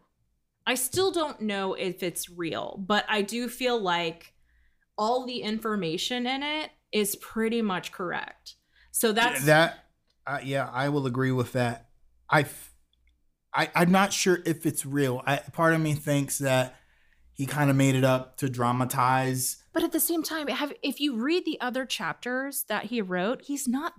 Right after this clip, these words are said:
Speaker 1: that great of an author in that sense. Like, he's not a
Speaker 2: Mm-hmm.
Speaker 1: terrible one, but he's not, like, for somebody to sit down, a single writer to sit down and write this out,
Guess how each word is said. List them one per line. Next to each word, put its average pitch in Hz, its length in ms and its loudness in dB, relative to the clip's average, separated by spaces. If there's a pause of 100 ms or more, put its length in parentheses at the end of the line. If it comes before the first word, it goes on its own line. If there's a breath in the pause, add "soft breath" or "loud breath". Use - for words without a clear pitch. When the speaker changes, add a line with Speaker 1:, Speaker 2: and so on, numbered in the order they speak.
Speaker 1:
that 277 220 -8
great 233 240 -4
of 214 140 -4
an 175 180 -4
author 359 640 -4
in 349 160 -6
that 381 300 -4
sense. 403 520 -6
Like, 247 140 0
he's 330 140 0
not 453 160 2
a - 20 -2
Speaker 2:
Mm-hmm. 214 80 -10
Speaker 1:
terrible 214 400 -2
one, 160 360 -8 (340 loud breath)
but 247 140 0
he's 285 200 -2
not, 311 320 -2 (400 soft breath)
like, 247 240 -2
for 294 120 -2
somebody 370 440 -2
to 370 60 -4
sit 220 220 -4
down, 196 380 -2
a 208 80 -4
single 285 440 -4
writer 160 540 -4
to 220 100 -2
sit 240 240 -2
down 247 220 -2
and 202 140 -4
write 180 260 -4
this 170 240 -8
out, - 400 -6